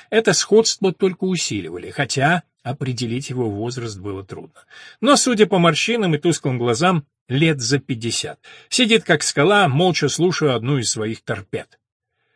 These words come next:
"Вот так и сказал Голован слово в слово", — закончил рассказ Молоток. Тот крепко задумался. Всё шло гладко и удачно, осложнений не было,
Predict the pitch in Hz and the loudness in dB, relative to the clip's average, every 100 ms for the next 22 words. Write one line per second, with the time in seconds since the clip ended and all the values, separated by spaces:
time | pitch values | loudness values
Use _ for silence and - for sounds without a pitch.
0 | _ _ - 123 147 - 156 165 175 - | _ _ 0 6 6 6 4 4 2 4
1 | 165 139 131 120 123 120 127 117 - 135 | 2 4 2 2 0 0 0 -2 0 4
2 | 160 147 - 120 120 113 - - 113 147 | 4 4 2 0 0 -2 -6 -6 -4 -2
3 | 147 139 104 92 - 107 - 98 90 90 | -2 -4 -6 -8 -8 -6 -6 -8 -12 -16
4 | _ _ _ _ _ _ _ _ _ _ | _ _ _ _ _ _ _ _ _ _
5 | _ 123 180 - 160 160 156 170 147 147 | _ 4 4 4 4 4 4 2 4 4
6 | 123 113 104 104 - - - - _ - | 4 -2 -4 -4 -6 -6 -10 -20 _ -12
7 | - 147 - 143 151 104 117 139 151 156 | -2 -2 2 2 2 0 -4 -4 -2 0
8 | 165 170 190 160 - - - - 107 143 | 0 0 -2 -4 -8 -4 -4 -2 -2 0
9 | 165 139 117 156 190 196 | 2 0 0 0 0 -4